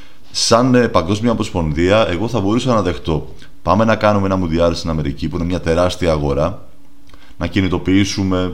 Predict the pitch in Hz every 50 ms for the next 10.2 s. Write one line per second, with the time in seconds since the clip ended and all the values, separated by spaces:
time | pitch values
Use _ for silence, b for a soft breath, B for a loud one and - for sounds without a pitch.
0 | - - - 117 113 87 92 98 95 80 85 92 92 92 95 95 95 98 95 -
1 | 101 87 90 101 87 - - 101 98 - 92 98 98 98 90 85 85 85 90 90
2 | 90 90 82 B B B B B B B B - 87 117 160 160 185 180 151 -
3 | 135 123 110 101 98 95 87 85 76 82 82 87 87 82 90 110 135 156 151 123
4 | 120 101 92 95 92 87 85 82 78 76 - 78 80 87 104 - - - - -
5 | - 180 160 170 160 139 120 113 98 90 73 80 78 71 71 - - - 76 80
6 | - B B B B B B - - 85 104 107 120 113 - 113 120 123 120 113
7 | 101 92 98 101 104 110 98 98 - - - 101 98 - - - 85 82 90 85
8 | 78 87 90 87 85 76 65 71 90 92 82 78 78 73 - 78 78 76 71 -
9 | - 78 78 80 85 90 80 76 80 76 76 76 73 71 71 - 73 69 67 67
10 | 65 69 76